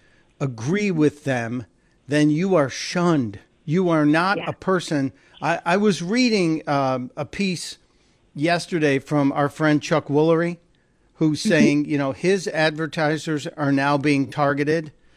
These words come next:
Speaker 1: So he is
Speaker 2: Yeah.
Speaker 1: being pushed the same way. It's the shunning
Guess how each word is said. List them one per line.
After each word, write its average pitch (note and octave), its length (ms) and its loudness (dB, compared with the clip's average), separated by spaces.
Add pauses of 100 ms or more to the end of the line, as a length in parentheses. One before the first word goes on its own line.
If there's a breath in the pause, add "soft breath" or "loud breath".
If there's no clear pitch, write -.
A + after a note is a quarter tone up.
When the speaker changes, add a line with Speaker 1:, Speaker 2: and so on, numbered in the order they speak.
(120)
Speaker 1:
So D3 280 0
he D#3+ 260 0
is F#3 160 2
Speaker 2:
Yeah. F#3 60 -4
Speaker 1:
being D#3+ 260 0
pushed - 560 -4 (280)
the C3+ 120 -4
same D#3+ 380 0
way. D3 400 0
It's D3 260 -6
the D3 180 -4
shunning G3 760 -2